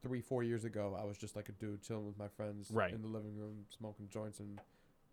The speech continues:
Speaker 1: and, uh, ciphering and shit."
Speaker 2: And now look where he is.
Speaker 1: Yep. He had a whole, I think he had a different rap name before and, like, had a little, like, not failed career, but, like, a little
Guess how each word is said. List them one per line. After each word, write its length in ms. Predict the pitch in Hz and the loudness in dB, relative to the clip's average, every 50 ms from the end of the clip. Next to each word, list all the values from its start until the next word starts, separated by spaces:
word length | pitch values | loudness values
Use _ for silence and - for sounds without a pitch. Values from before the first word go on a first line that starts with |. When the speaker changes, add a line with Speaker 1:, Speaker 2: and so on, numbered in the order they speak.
| - | -6
Speaker 1:
and, 300 | - 104 104 101 101 98 | -4 -4 -4 -4 -4 -4
uh, 280 | 104 104 101 101 101 104 101 107 - - - - _ _ _ - - | -4 -4 -4 -4 -4 -6 -8 -12 -14 -20 -20 -20 _ _ _ -20 -8
ciphering 400 | - - 107 104 101 - 98 101 98 | -2 0 0 0 -2 -4 -8 -8 -8
and 100 | 98 - | -12 -10
shit." 240 | - - 104 110 - - - - - - - - - - - - - - - - - - - - - | -10 -10 -10 -10 -12 -16 -20 -20 -20 -20 -20 -20 -20 -20 -20 -20 -20 -20 -20 -20 -20 -20 -20 -14 -10
Speaker 2:
And 80 | 92 92 | -2 0
now 160 | 110 - 107 | 2 2 2
look 140 | 95 92 - | 2 0 0
where 140 | 85 82 87 | -2 -2 -2
he 60 | 85 | -2
is. 220 | 82 85 - - - - - - - | -4 -6 -8 -10 -14 -20 -16 -10 -8
Speaker 1:
Yep. 140 | 98 101 117 - - - - - - - - - - - - - - | -8 -8 -8 -10 -14 -20 -20 -20 -20 -20 -20 -20 -20 -20 -20 -4 0
He 60 | 135 | 2
had 100 | 156 196 | 4 4
a 60 | 180 127 | 4 4
whole, 340 | 101 139 143 135 135 127 113 | 4 4 2 4 4 2 2
I 40 | 110 | 0
think 160 | - 190 185 | 0 2 4
he 40 | 214 | 4
had 80 | 170 | 4
a 40 | 127 | 4
different 360 | 101 - 127 - 127 110 - - - - | 4 2 0 0 0 -2 -4 -6 -8 -4
rap 260 | 104 107 131 143 - | -2 0 0 0 2
name 180 | 156 156 156 156 | 2 2 2 0
before 340 | 156 - - 170 170 170 170 | -2 -2 2 4 4 6 4
and, 100 | 151 117 | 4 2
like, 140 | 110 107 | 0 0
had 160 | 110 110 110 113 | 0 2 2 2
a 40 | |
little, 480 | 110 110 110 113 113 113 110 107 107 107 - - - - - - - - - - - - | 2 2 2 0 2 0 0 -2 -4 -6 -10 -16 -20 -20 -20 -20 -20 -20 -20 -20 -8 -4
like, 140 | - 104 101 | -4 0 0
not 180 | 117 104 104 - - | 0 0 -2 -2 -2
failed 260 | 104 95 95 95 - | 0 0 0 -4 -12
career, 380 | - - 87 85 92 90 85 - - | -14 -14 -12 -10 -10 -12 -12 -8 -4
but, 120 | - 107 98 | -2 0 0
like, 160 | 98 101 98 | 0 -2 -2
a 60 | 101 | -2
little 460 | 110 113 117 113 113 107 104 101 - | 0 0 2 2 2 2 2 0 -2